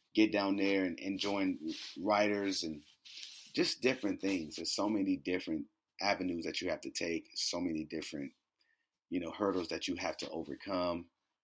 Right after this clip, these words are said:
Um, and one of the biggest was just, you know, having a vision, having a good idea, having a ba-, the business plan and downloading this and,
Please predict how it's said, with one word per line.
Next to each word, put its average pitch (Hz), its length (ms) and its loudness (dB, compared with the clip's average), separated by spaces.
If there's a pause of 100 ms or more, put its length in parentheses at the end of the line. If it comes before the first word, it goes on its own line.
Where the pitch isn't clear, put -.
(280)
Um, 82 380 -8 (280)
and 85 280 -4
one 95 140 2
of 92 80 2
the 87 80 0
biggest 90 480 0
was 76 180 -6
just, - 440 -4 (560)
you 82 100 -6
know, 85 120 -2
having 98 340 4
a 95 40 0
vision, 85 460 -2 (580)
having 95 240 -2
a 85 40 -4
good 95 180 0
idea, 90 460 0
having 107 360 0
a 92 40 0
ba-, 95 340 -4
the 101 80 -6
business 98 440 -2
plan 92 360 -2
and 80 160 -2
downloading 107 640 2
this 90 320 0
and, 71 140 -8